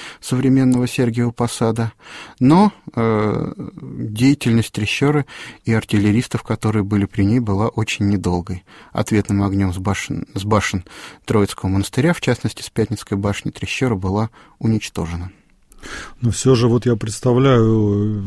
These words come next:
Speaker 2: люди в большом количестве собрались внутри стен. А, ну, щас вот нашли недавно там залежи, э, зерна какие-то огромные. А, но все-таки вот так, не выходя из крепости, полтора года прожить, как это было возможно? Вода там и все остальное.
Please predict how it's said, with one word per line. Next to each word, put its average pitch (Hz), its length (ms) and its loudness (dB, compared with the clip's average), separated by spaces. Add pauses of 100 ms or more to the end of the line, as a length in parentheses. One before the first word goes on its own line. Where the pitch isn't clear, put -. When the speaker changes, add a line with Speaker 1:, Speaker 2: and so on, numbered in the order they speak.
Speaker 2:
люди 107 320 2
в 98 240 0
большом 107 400 2
количестве 110 520 0
собрались 101 680 -2
внутри 98 360 -2
стен. 123 500 2 (480)
А, 104 240 0
ну, 110 120 4
щас 117 220 0
вот 104 120 0
нашли 113 340 2
недавно 101 460 2
там 98 180 0
залежи, 95 800 0
э, 107 840 -4
зерна 113 600 2 (240)
какие-то 107 360 -2
огромные. 113 640 4 (420)
А, 110 220 0
но 107 140 4
все-таки 117 640 4
вот 107 180 2
так, - 200 0
не 110 60 4
выходя 117 600 4
из 104 160 -2
крепости, 117 640 0
полтора 107 520 0
года 110 400 0
прожить, 104 600 -2
как 104 240 -2
это 98 140 -8
было 98 260 -2
возможно? 101 480 -2
Вода 104 540 2
там 95 240 -2
и - 20 -2
все 101 200 -4
остальное. 98 540 0